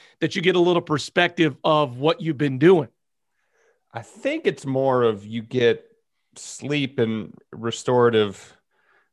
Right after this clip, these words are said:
Speaker 2: um, properties from taking a break than it is resetting your perspective. Sometimes that's it too.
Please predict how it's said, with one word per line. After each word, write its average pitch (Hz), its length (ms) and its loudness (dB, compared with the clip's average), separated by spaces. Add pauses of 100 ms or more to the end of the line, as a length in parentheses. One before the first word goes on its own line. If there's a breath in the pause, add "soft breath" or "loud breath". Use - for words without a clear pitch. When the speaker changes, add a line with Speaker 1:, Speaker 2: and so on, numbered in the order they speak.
Speaker 2:
um, 95 300 -8
properties 131 560 0
from 110 180 -10
taking 110 280 -4
a 98 60 -6
break 104 380 -2
than 101 100 -6
it 98 140 -6
is 98 300 -6 (220)
resetting 110 460 -6
your 92 100 -14
perspective. 110 560 -4
Sometimes 147 440 -2
that's 107 240 -6
it 104 180 -6
too. 110 400 -2